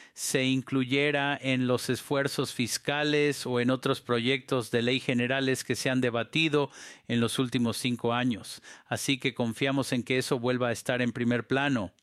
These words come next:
Y además, estamos intentando mantener en primera línea en el Congreso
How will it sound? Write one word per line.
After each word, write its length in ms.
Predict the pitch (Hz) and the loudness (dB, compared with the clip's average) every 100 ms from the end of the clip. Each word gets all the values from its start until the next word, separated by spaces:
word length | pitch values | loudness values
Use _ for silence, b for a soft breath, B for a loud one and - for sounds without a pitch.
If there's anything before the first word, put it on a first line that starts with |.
| B B B - | B B B -2
Y 120 | 147 | 2
además, 760 | 151 156 175 226 254 - - _ | 4 4 4 4 4 2 -8 _
estamos 680 | 143 139 - 170 180 190 - | 0 0 2 2 4 2 2
intentando 800 | 160 127 139 127 151 156 151 147 | 0 2 0 2 2 2 0 2
mantener 800 | 139 131 123 131 127 143 151 143 | 2 0 0 2 2 2 2 2
en 160 | 135 | 2
primera 420 | 135 135 139 139 | 2 2 2 2
línea 460 | 135 139 139 135 127 | 2 2 4 2 2
en 100 | 123 | 2
el 140 | 123 | 0
Congreso 720 | - 123 120 147 156 - 160 | 0 0 2 2 0 0 -2